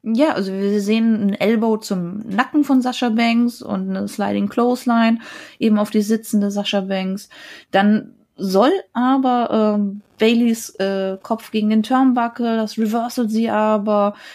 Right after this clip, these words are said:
ähm, hängt dann auch Sasha Banks Kopf über in die Ecke und es gibt einen Springboard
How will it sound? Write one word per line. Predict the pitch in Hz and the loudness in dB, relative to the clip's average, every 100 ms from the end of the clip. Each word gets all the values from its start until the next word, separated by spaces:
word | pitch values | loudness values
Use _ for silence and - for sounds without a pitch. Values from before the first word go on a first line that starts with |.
| - - | -8 -4
ähm, | 208 208 202 | 0 -2 0
hängt | 247 269 | 2 2
dann | 254 247 | 0 -2
auch | 233 | -2
Sasha | 220 226 - 240 | -2 -2 0 0
Banks | 214 233 226 233 - | 0 2 0 0 -4
Kopf | 262 - - | -6 -6 -4
über | 247 226 240 220 - | -2 0 2 0 2
in | 226 | 2
die | 226 220 | 2 0
Ecke | 214 262 240 | -4 0 0
und | |
es | 226 220 | 0 -2
gibt | - - | -8 -6
einen | 226 | -6
Springboard | 220 - _ 254 240 233 226 220 226 | -6 -12 _ 2 4 4 2 0 -2